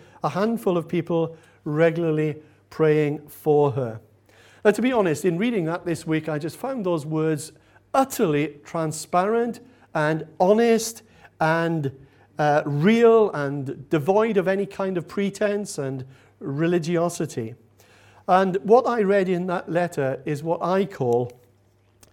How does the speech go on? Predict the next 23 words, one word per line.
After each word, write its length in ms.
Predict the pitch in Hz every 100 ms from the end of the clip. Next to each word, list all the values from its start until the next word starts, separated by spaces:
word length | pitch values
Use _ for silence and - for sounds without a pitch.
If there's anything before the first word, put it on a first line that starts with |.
| _ - _ -
the, 260 | 143 147 -
the 80 | 170
paradox 1120 | 165 - 190 214 196 147 120 - - - - - _ _ _ _ _ -
of 420 | 151 151 139 - -
prayer. 460 | 185 165 123 110 - _ _ _ _ _ _ _ _ _ _ _ _ _ _ _ _ _ _ _ _ _ _ _ _ _ _ _ _ _ _ _ _ _
Guys, 220 | 175 156
we're 40 | 170
having 160 | 160
trouble 240 | - 160 156
with 100 | 143
this 160 | 135
again. 180 | 135 120
Just 160 | 180 -
move 140 | 156
it 40 | 135
on 120 | 110
for 100 | -
me, 120 | 120
please. 360 | 120 117 110 - 170 - 277 240 - -
No, 320 | 185 135 123 - -
no, 200 | 165 127
back 320 | - 170 170
one. 240 | 131 123